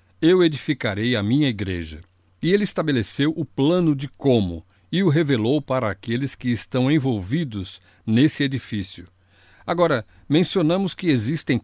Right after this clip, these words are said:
quatro áreas da anatomia da igreja que queremos examinar. Primeiro, o esqueleto, depois os sistemas internos, depois os músculos e, finalmente, a carne.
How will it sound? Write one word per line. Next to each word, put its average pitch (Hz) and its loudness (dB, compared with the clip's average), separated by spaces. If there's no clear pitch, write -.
quatro 151 -2
áreas 110 -2
da 117 -2
anatomia 120 -2
da 113 -2
igreja 98 -6
que 185 -6
queremos 139 0
examinar. 120 0
Primeiro, 196 2
o 151 0
esqueleto, 117 -2
depois 170 2
os 175 -4
sistemas 160 -2
internos, 98 -4
depois 156 2
os 139 0
músculos 113 -2
e, 165 2
finalmente, 143 0
a 151 -4
carne. 90 -6